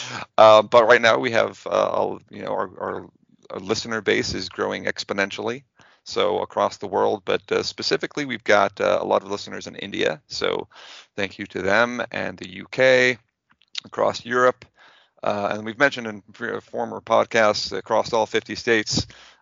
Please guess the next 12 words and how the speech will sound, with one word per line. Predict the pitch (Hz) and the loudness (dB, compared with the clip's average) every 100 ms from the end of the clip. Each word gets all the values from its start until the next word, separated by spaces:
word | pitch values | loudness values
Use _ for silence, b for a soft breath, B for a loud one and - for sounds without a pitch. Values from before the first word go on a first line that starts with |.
| - | -4
Um, | 107 104 98 | -2 -2 -6
so, | - 101 101 _ _ b b b _ | -4 -4 -4 _ _ b b b _
uh, | - 90 | -2 -2
especially | - - 127 127 123 110 | -2 2 2 2 -4 -4
though | 107 101 113 | 0 -2 -2
in | 107 | -6
Texas, | 104 110 - 120 117 - - - | 0 0 0 -4 -4 -6 -12 0
California, | 117 104 _ 131 127 120 117 113 | 0 0 _ -6 -6 -4 -2 0
Illinois, | 107 107 107 117 120 113 113 | 0 -2 -4 -4 0 0 0
and | 104 104 | -2 -8
New | 101 | -12
York. | 95 104 127 147 - - | -10 -4 -4 -4 -12 -20